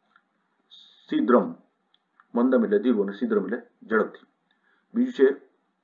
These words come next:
ઉદયઃ, તો ઉદયઃ છે એટલે ઉદય પામવું, ઉગવું, અને અસ્ત એનું આવશે અસ્ત, અસ્તઃ એટલે અસ્ત થવું,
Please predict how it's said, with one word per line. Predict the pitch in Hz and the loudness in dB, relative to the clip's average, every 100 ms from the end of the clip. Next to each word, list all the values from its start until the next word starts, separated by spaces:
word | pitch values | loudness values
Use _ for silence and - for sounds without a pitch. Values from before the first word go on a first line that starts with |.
| - | -2
ઉદયઃ, | 123 127 113 117 - - _ _ _ _ _ _ | 4 6 6 2 -4 -10 _ _ _ _ _ _
તો | - - - - | -8 -8 -12 -6
ઉદયઃ | 117 131 120 117 | 2 6 6 2
છે | - 110 120 _ _ _ _ | -2 -4 -6 _ _ _ _
એટલે | 107 120 - _ _ _ _ 113 | -6 -6 -8 _ _ _ _ -4
ઉદય | 117 123 | 0 0
પામવું, | 117 107 87 - - | 0 -2 -4 -12 -6
ઉગવું, | 127 113 87 - _ | -6 -4 -10 -14 _
અને | 104 101 101 123 | -12 -10 -6 -2
અસ્ત | 127 - - 85 - _ _ - | -2 -4 -16 -16 -16 _ _ -10
એનું | 110 | -4
આવશે | 101 92 139 - _ 143 | -4 -2 -6 -6 _ 4
અસ્ત, | 147 - - - _ _ _ _ | 4 2 -16 -20 _ _ _ _
અસ્તઃ | 135 147 - 117 127 110 - _ | 0 0 0 0 2 0 -4 _
એટલે | 101 139 139 _ _ _ - | -6 -6 -6 _ _ _ -4
અસ્ત | 139 - | -4 -6
થવું, | 110 - - | -8 -8 -12